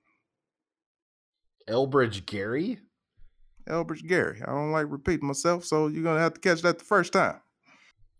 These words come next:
Speaker 1: I'm locked in. You just wanted to say George Clinton in a political question, didn't you?
Speaker 2: I want to say it two times. I'm a big fan of his work. He was a busy man being vice president and also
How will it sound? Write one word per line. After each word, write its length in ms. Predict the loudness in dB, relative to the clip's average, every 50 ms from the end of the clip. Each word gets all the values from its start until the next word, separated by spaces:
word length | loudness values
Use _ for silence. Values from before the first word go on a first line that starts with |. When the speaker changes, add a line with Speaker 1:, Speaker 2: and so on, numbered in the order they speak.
| _ -8
Speaker 1:
I'm 160 | -6 -2 2
locked 280 | 2 2 2 2 0 -6
in. 240 | -6 -6 -6 -8 -12 _ _ _ -18 -18 -18 -20 -20 -20 _ _ _ _ _ _ _ _ _ _ _ _ _ _ _ _ _ -20 -20 -20 -20 -20 _ _ _ _ _ _ _ -20 -20 _ _ -20 -20 _ _ -20 -20 -18 -14
You 120 | -14 -8
just 180 | -6 -6 -6 -2
wanted 220 | -2 -2 -2 0
to 120 | -2 -2 -4
say 240 | 0 0 2 2 2
George 300 | 2 0 0 0 -2 -4
Clinton 320 | -8 -8 -8 -8 -8 -8
in 80 | -8 -8
a 60 | -8
political 480 | -8 -6 -6 -4 -4 -4 -6 -8 -8
question, 400 | -6 -8 -8 -8 -10 -12 -14 -12 -10
didn't 240 | -10 -10 -10 -12 -16
you? 160 | -18 -20 -20 -20 _ _ _ _ -20 -20 _ -16
Speaker 2:
I 20 |
want 220 | -8 -4 -4 -4 -4
to 60 | -6
say 180 | -2 0 0 0
it 120 | 0 0
two 140 | -4 -4 -2
times. 460 | 0 2 2 4 4 2 0 -4 -6
I'm 180 | -6 -6 -6 -8
a 100 | -2 -2
big 160 | -2 -2 -2
fan 260 | -2 0 0 0 0
of 60 | -2 -4
his 100 | -6 -6
work. 260 | -2 0 0 0 0 -4 _ -20 -20 _ _ _ _ _ _ _ -20 -20 _ _ _ _
He 180 | -4 -2 0 0
was 140 | 0 -2 -4
a 40 | -8
busy 320 | -2 0 2 2 2 2
man 460 | 2 4 4 6 4 4 2 -2 -8 -2
being 240 | 0 2 2 2 2
vice 220 | 2 2 2 0 0
president 440 | 2 2 2 2 2 0 -2 -2 -2
and 80 | 0
also 420 | 2 2 2 2 0 0 0 0